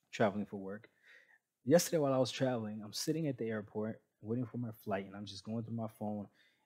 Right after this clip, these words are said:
and, uh, I click on this app that I have called Slick Deals, right? On this app, I just went to the video game category, and I saw a Xbox One S, the old version, right,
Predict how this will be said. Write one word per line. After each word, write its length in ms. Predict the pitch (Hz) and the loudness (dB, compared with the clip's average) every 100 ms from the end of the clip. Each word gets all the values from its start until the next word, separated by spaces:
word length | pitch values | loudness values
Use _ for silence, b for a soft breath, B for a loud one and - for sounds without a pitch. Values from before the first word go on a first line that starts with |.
| _ | _
and, 260 | 117 113 110 | -2 0 2
uh, 400 | 104 101 101 95 - - | 2 2 0 0 -4 -4
I 100 | 104 - | -4 -4
click 320 | - 139 135 | 0 0 0
on 120 | 131 | 0
this 220 | 123 110 | 0 -2
app 180 | 110 110 | -4 -2
that 140 | 107 | -2
I 40 | 98 | -4
have 260 | 95 98 104 | -2 -4 -4
called 240 | - 92 | -8 -6
Slick 400 | - 139 127 - | -4 -2 -2 -2
Deals, 340 | 107 90 87 - - | -6 -6 -10 -16 -6
right? 240 | 104 117 - _ _ _ _ _ _ _ _ _ _ - | 0 0 -2 _ _ _ _ _ _ _ _ _ _ 0
On 220 | 151 180 | 2 4
this 240 | 180 170 - | 4 2 2
app, 340 | 151 123 123 117 | 2 2 0 -2
I 120 | 110 | -4
just 200 | 120 - | -4 -4
went 140 | 131 | -4
to 80 | 120 | -2
the 80 | 110 | -2
video 300 | 107 120 120 | -2 -2 -2
game 260 | 110 110 | -2 -4
category, 680 | 113 104 98 95 95 95 98 - _ - | -4 -4 -4 -2 -6 -6 -8 -14 _ -8
and 340 | 104 101 101 - _ | -4 -2 -4 -6 _
I 260 | 110 127 156 | 0 2 2
saw 640 | - - 165 135 101 110 - _ _ - | 0 2 2 4 2 -2 -10 _ _ -6
a 140 | 110 - - | -6 -6 -2
Xbox 640 | 139 - - 151 151 - | -2 -2 2 4 4 0
One 200 | 143 147 127 | -4 -4 0
S, 440 | 110 107 - - - _ | 0 0 -2 -10 -14 _
the 140 | 104 - | -4 0
old 260 | 143 143 117 | 4 4 4
version, 540 | 110 110 101 95 104 - _ _ | 2 2 0 -4 -10 -16 _ _
right, 280 | 104 113 | -4 -4